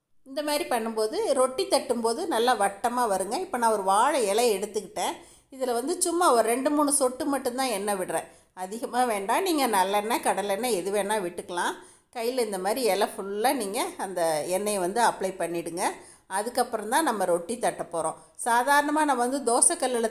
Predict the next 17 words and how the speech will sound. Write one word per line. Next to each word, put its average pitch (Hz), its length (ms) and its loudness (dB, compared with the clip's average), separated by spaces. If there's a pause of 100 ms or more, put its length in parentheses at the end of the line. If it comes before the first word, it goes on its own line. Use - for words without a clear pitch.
தட்டலாம், 214 560 0 (340)
ஆனா 240 120 -2 (120)
தோசைக்கல்லுல 254 520 0 (100)
தட்டும்போது 190 560 -2 (180)
கொஞ்சம் 220 380 -2
மொத்தமா 294 460 2 (120)
வருங்க. 175 300 0 (440)
அதனால 262 360 2 (120)
நான் 262 300 2
வந்து 247 180 -2 (120)
எப்பயுமே 208 380 -2 (140)
வாழை 214 220 4 (120)
இலையில 185 340 0
தான் 294 140 2 (340)
இந்த 240 200 -4
மாதிரி 220 280 0
ரொட்டி 196 240 -2